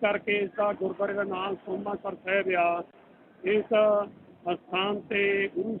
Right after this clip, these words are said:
ਸਾਹਿਬ ਦੀ ਕਿਰਪਾ ਦੇ ਨਾਲ ਹਜ਼ੂਰ ਸਾਹਿਬ ਵੱਲੋਂ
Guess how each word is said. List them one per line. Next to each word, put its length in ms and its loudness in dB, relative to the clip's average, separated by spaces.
ਸਾਹਿਬ 160 2
ਦੀ 120 -4
ਕਿਰਪਾ 380 -4
ਦੇ 100 -4
ਨਾਲ 560 -2
ਹਜ਼ੂਰ 360 0
ਸਾਹਿਬ 300 0
ਵੱਲੋਂ 460 -2